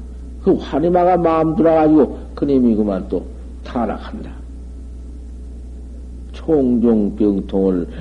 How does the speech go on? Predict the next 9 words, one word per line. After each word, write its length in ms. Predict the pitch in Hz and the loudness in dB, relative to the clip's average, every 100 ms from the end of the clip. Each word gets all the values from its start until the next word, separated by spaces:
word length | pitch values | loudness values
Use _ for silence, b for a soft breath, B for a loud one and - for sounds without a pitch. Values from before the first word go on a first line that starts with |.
| B - | B -2
언지 420 | 104 107 101 180 | 2 2 0 -2
분인오거나 800 | 185 87 92 95 - - 180 90 - B B | -2 -4 -4 -4 -2 -4 -4 -6 -10 B B
가지가지 640 | - - 185 196 175 156 151 | -12 -10 -6 -4 -2 -4 -2
병통을 560 | 143 - - 131 80 B B - | -2 -2 -2 -2 -2 B B -12
말로 580 | 87 95 101 117 147 170 | -4 0 2 4 4 4
다 220 | 170 165 | 2 2
할 120 | 160 156 | 2 2
수 100 | 180 | 2
없다. 400 | 127 - - - | 2 0 -8 -8